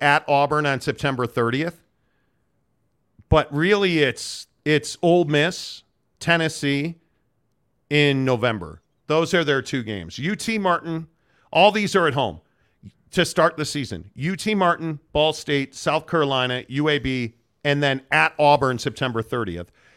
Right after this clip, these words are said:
Kentucky at Vandy, Florida, Missouri, Ole Miss, at Tennessee, at Georgia Tech. Cup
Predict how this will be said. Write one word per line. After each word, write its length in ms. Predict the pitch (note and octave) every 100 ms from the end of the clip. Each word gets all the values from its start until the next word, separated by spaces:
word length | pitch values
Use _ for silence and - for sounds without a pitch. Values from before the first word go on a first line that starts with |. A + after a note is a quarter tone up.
| _ -
Kentucky 680 | F3+ D3 - F#3 F#3+ F#3+ E3+
at 220 | D#3+ -
Vandy, 460 | C#3+ D3+ D3 A#2 G#2+
Florida, 540 | - D3 E3+ F3+ F3+
Missouri, 680 | F3 D#3 A2 D#3 D3+ C3+ B2+ -
Ole 220 | D3+ D#3+ E3
Miss, 460 | D3+ C3 - - -
at 240 | D3 D#3+
Tennessee, 520 | - D#3 C#3+ - C3+ B2
at 140 | B2+
Georgia 340 | - B2 A2 G#2+
Tech. 260 | - E2 _ _ _ _ _ _ _ _ _ _ _ _ _ _ _ _
Cup 800 | - - - F3+ F3+ E3+ -